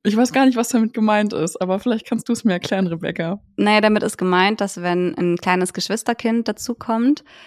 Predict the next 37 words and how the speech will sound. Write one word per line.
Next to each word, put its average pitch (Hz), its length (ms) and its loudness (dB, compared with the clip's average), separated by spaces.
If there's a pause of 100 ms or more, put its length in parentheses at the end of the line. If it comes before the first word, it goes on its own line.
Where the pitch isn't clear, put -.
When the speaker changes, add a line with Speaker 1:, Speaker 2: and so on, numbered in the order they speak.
(120)
Speaker 2:
dass - 280 -2
manche 190 320 2
Kinder 208 280 2
dazu 196 280 0
tendieren, 220 920 2 (140)
ähm, 185 180 2
sich 175 220 -4
auch 208 300 0
wieder 220 480 2
wie 196 360 0
kleine 185 360 -2
Babys 220 480 -2
verhalten 214 400 0
zu 240 180 -2
wollen 240 340 4
und 196 180 0
manche 190 340 2
Ding-, 190 360 2
Dinge 202 220 2
dann 180 140 2
plötzlich 196 340 -2
nicht 190 160 0
mehr 175 120 2
können 220 340 2
oder 175 160 2
machen, 202 300 2
die 180 80 -2
sie 180 140 -2
vorher 185 280 2
eigentlich 170 240 0
ohne 190 180 0
Probleme 180 340 0
gemeistert 160 520 -2
haben, 175 340 -2 (500)
weil 180 300 4
sie 185 160 0
sich 180 320 -2